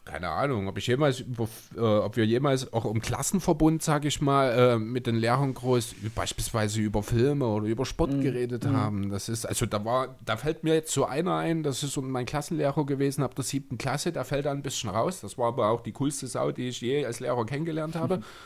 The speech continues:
Speaker 1: Ähm, aber ansonsten ist das halt wirklich sehr,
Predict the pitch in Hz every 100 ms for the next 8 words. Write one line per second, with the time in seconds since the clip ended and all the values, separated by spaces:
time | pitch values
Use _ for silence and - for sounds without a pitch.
0 | - - - - 123 - 117 127 - -
1 | 123 113 123 131 120 147 180 - 180 -
2 | - 160 - 143 143 113 127 151 170 156
3 | - - 123 131 135 147